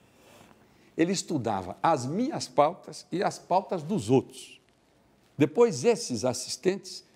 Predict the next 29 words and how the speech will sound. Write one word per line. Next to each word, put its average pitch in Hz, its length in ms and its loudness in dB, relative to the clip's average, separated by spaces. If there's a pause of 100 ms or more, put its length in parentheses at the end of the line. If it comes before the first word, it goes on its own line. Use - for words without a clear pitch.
(100)
se - 220 -2
reuniam 165 640 2
pra 156 220 0
ver 113 160 -2
o 127 80 4
que 208 180 -4
que 202 160 -10
ia 185 180 0
pra 151 160 -2
diretoria 123 600 -4
e 190 80 0
aquilo 190 360 -4
que - 140 -10
existia 117 500 -6
dúvida, 131 440 -4 (280)
eles 95 200 -10
tiravam. - 420 -8 (1800)
Depois 160 580 0
de 123 140 -4 (320)
passar 120 460 2 (220)
pelos 233 340 4
assistentes, 147 680 -2
passava 180 500 -2
pela 180 240 -4
Secretaria-Geral 170 1200 -2
da 147 120 0
Presidência 127 580 -4
da 120 80 -2
Petrobras, - 720 -14